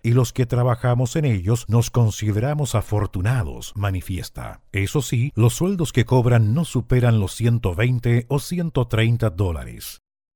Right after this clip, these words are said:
Siempre de buen humor, Darling dice que lo importante para mí no es el dinero. Lo que gano me alcanza para vivir y divertirme, porque voy a bailar cuando me da la gana.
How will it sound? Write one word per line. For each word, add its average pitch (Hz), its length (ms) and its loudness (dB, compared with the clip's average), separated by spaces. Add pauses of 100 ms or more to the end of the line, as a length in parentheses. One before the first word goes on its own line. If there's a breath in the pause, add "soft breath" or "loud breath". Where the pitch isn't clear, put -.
(140)
Siempre 110 500 -2
de 73 140 -8
buen 98 240 0
humor, 120 440 2
Darling 131 560 0
dice 170 380 -4
que 151 120 -4
lo 139 120 2
importante 131 760 0
para 117 240 2
mí 120 160 2
no 143 400 2
es 151 220 -4
el 131 160 2
dinero. 95 640 -2
Lo 170 160 0
que 160 160 0
gano 151 260 0
me 147 140 2
alcanza 107 720 -2
para 78 200 -2
vivir 82 520 -4
y 117 140 -2
divertirme, 87 840 -4
porque 131 280 0
voy 175 220 -2
a 143 60 -2
bailar 107 400 -2
cuando 98 380 0
me 80 180 -6
da 123 200 -2
la 73 100 -8
gana. 101 440 -6